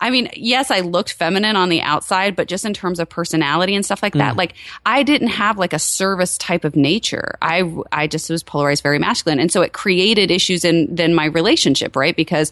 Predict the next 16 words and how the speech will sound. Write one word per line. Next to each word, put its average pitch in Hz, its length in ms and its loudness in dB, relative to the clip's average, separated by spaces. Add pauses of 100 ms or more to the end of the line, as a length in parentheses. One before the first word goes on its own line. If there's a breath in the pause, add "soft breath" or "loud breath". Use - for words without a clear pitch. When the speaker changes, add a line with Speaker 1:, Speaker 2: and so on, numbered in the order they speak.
(300 loud breath)
Speaker 1:
now 165 460 2
I'm 165 200 0
polarized 160 480 0
masculine. 156 540 0
What's 147 160 -2
my 156 100 -2
husband 160 360 0
supposed - 300 -6
to 139 60 -6
do, 101 200 -4
right? 120 320 0 (180)
Speaker 2:
Right. 147 180 0
Speaker 1:
So 269 360 2
<laughs> - 0 -
it's 285 240 2
like, 202 320 0